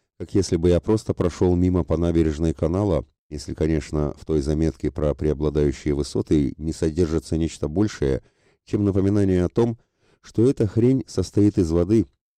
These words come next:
и может просто-напросто утопить неудачно сунувшегося к нему чародея. Отойдя чуть назад, я примерился и, подав живицу в ноги, подпрыгнул, хватаясь пальцами за небольшой каменный поясок,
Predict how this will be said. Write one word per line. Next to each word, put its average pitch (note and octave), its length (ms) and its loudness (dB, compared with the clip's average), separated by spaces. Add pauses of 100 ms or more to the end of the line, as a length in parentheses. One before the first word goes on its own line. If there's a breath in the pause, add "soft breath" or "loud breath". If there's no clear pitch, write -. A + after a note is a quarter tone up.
и E2+ 80 -6
может G#2+ 340 0
просто-напросто F#2+ 880 -2 (280)
утопить C3+ 680 -2
неудачно D#2 540 0
сунувшегося F2+ 680 -2
к - 100 -12
нему D2+ 180 0
чародея. B1+ 560 -2 (880)
Отойдя D#2 460 0
чуть - 200 -4
назад, C#2+ 380 -2 (400)
я F#2+ 200 -2
примерился F#2+ 760 2 (440)
и, F2 100 -4
подав D#2+ 500 0
живицу D#2+ 600 0
в C#2 80 -2
ноги, E2+ 440 2 (140)
подпрыгнул, F2 640 -4 (240)
хватаясь F#2+ 500 0
пальцами G#2 440 -2
за E2 120 2
небольшой E2 500 2
каменный G2+ 420 0
поясок, A#2+ 540 -2